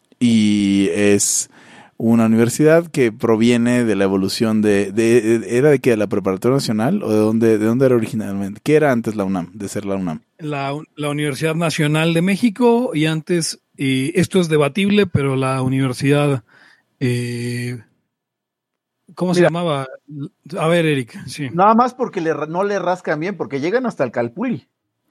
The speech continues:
Speaker 1: Ese es el otro
Speaker 2: Claro.
Speaker 1: problema, cuando quieren decir, "Es que es la universidad
Speaker 3: Eh.
Speaker 1: más vieja porque tiene quinientos años". Bueno, sí, o sea, eh, hasta el tec hizo eso cuando hicieron su, su campus aquí en el sur.
Speaker 3: ¿O cuál sería el Tepozcali? No, el, el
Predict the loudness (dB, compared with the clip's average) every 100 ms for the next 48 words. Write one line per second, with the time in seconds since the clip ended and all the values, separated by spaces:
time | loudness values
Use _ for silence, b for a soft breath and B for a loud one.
0 | b b -8 -4 0 2 4 2 4 4
1 | 4 2 0 -2 -2 -2 -2 -2 -2 0
2 | 0 0 0 0 -2 -2 -2 0 0 0
3 | 0 -2 -2 -2 0 -2 -2 0 0 -2
4 | -2 -2 -2 -2 -2 -2 -4 -8 -10 -12
5 | -8 -6 -2 0 0 b b b b b
6 | b _ _ -16 -8 -4 -4 B B B
7 | B _ _ _ -8 -4 -4 0 0 0
8 | -2 -2 -2 -4 -8 -8 -6 -4 -4 0
9 | 0 0 -4 -6 -8 -12 _ _ _ _
10 | -12 -10 -4 -2 -2 -4 -6 -6 -6 -6
11 | -2 -2 -2 -6 -18 -8 -4 2 2 2
12 | 2 2 2 -2 0 -4 0 -2 -2 -6
13 | -4 -4 -4 -6 -6 -8 -8 -10 -12 -16
14 | -20